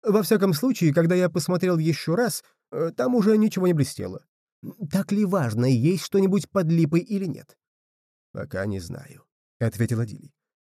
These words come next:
«По крайней мере, этой ночью всё пошло не так. Во-первых, пропал Бульрих, а во-вторых, ты сам видел, как ощетинился Райцкер. Коты распознаёт то, что остаётся невидимым для нас, двуногих».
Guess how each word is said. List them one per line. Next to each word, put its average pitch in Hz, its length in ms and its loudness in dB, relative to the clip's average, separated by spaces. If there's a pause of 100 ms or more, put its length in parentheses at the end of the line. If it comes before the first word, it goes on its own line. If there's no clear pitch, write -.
«По 110 140 -8
крайней 165 400 2
мере, 165 340 4
этой 143 160 4
ночью 135 460 4
всё 131 240 -4
пошло 107 340 -8
не 101 140 -8
так. - 400 -20 (520)
Во-первых, 120 640 0
пропал 123 360 2
Бульрих, - 560 -6 (300)
а 127 100 2
во-вторых, 135 560 2
ты 143 140 0
сам 151 400 -2
видел, 135 300 4
как 147 180 0
ощетинился 135 680 -2
Райцкер. - 380 -12 (600)
Коты 147 300 -4
распознаёт 160 720 4 (140)
то, 185 200 2
что 127 200 -2
остаётся 147 560 0
невидимым 143 680 4
для 127 220 4
нас, - 360 -4
двуногих». 117 680 -6